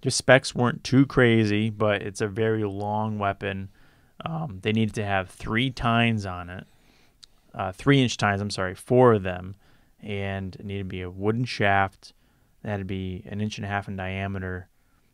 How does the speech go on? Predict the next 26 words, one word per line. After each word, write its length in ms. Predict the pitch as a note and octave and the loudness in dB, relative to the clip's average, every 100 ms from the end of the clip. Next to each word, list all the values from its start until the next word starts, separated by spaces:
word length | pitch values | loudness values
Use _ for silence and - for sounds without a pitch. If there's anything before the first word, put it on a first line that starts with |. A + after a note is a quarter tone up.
| _ _ - | _ _ -16
and, 500 | G2+ F#2 F#2 F2+ F2+ - _ _ | -12 -10 -10 -10 -14 -20 _ _
um, 480 | G#2 F#2 F2+ F2+ F2+ F#2 _ _ _ _ - | -14 -10 -10 -12 -14 -20 _ _ _ _ -10
a 60 | |
circular 380 | A2 - D3+ - | -4 -2 0 0
cross 300 | - A2 G2 | 0 0 0
section. 560 | - G2+ G2 - F#2+ F#2+ - - _ - _ - - _ | -2 -6 -6 -8 -10 -12 -16 -20 _ -20 _ -20 -20 _
Um, 680 | - F#2+ F#2 F2+ F2 F2 F2+ _ _ _ _ _ _ _ _ _ _ _ _ _ _ _ _ | -6 -4 -4 -4 -6 -10 -16 _ _ _ _ _ _ _ _ _ _ _ _ _ _ _ _
and 540 | - G#2 G2+ G2+ G2 F#2+ - - _ _ _ _ _ _ _ - | -10 -6 -6 -6 -8 -12 -16 -20 _ _ _ _ _ _ _ -8
not 240 | A#2 D3+ - _ _ _ _ | -2 -2 -4 _ _ _ _
too 320 | - - D#3 | -4 2 4
much 260 | D3+ D3 | 6 4
going 180 | C#3+ C3+ | 2 4
on 320 | C3 B2+ B2+ | 6 6 4
with 140 | A#2+ A2 | 2 0
Jason. 680 | B2+ B2 B2 - A2+ A2+ G#2 - | 4 4 4 0 -2 -2 -6 -10
Uh, 260 | - - G3+ | -12 -12 -10
he 140 | A2 | -2
had 100 | A#2+ | -2
to 60 | A#2 | 0
start 240 | - A#2 | 2 4
over 220 | A#2 A2 | 4 4
on 100 | G#2+ | 0
day 140 | G#2 G2+ | 0 -4
two 520 | - C3 A#2+ A#2 A2+ | -2 2 4 4 2
'cause 100 | - | -4
his 380 | G2+ F#2+ F#2+ - | -10 -10 -12 -16